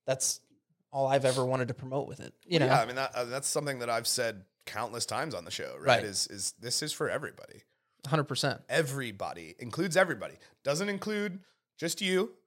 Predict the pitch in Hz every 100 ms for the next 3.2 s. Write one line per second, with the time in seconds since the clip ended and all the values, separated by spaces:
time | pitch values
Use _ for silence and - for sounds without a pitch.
0 | _ _ _ - 131 131 151 156 160 -
1 | - _ 113 143 175 202 196 202 196 196
2 | 208 196 202 208 214 247 165 95 - 110
3 | 139 -